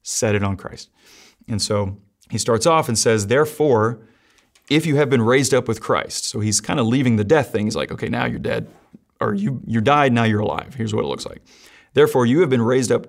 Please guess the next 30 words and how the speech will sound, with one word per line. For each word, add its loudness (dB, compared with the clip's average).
if -4
you 0
have -2
been 0
raised -2
up -4
with -14
Christ, -6
keep -2
seeking 0
the -2
things -2
above, -6
where -2
Christ 0
is, -14
seated 0
at 2
the 0
right -2
hand -2
of -8
God. -14
Set 2
your 2
mind 0
on 0
the -2
things -2
above, 2